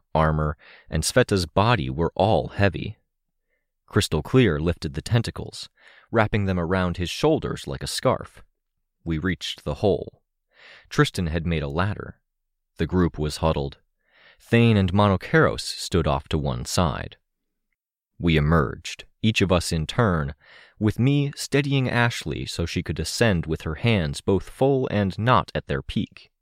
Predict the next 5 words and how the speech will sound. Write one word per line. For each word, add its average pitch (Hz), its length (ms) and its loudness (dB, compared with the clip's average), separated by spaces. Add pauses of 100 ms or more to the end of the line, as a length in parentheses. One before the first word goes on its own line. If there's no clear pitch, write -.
(1160)
Lookout - 460 0
sprung 82 400 0
to 71 100 -6
her 67 120 -6
feet, - 380 -6